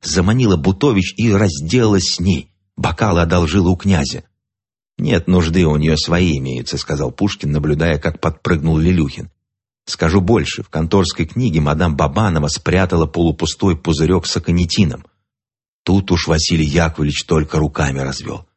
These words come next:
«Что тебе ещё надо? Да при таких уликах самый ушлый адвокат не поможет. Забирай обоих.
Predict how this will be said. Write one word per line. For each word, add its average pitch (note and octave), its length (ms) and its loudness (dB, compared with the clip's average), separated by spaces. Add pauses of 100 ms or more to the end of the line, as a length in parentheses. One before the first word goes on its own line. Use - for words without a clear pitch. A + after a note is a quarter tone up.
(760)
«Что - 400 -2
тебе A2+ 300 2
ещё B2 440 2
надо? D#2+ 460 -2 (300)
Да F2+ 140 0
при A2 180 0
таких B2 460 -2
уликах G2+ 440 0
самый G#2 460 0
ушлый A2 400 0
адвокат A2 580 -4
не F2 100 -2
поможет. D#2 560 -2
Забирай A2 500 0
обоих. G#2+ 480 0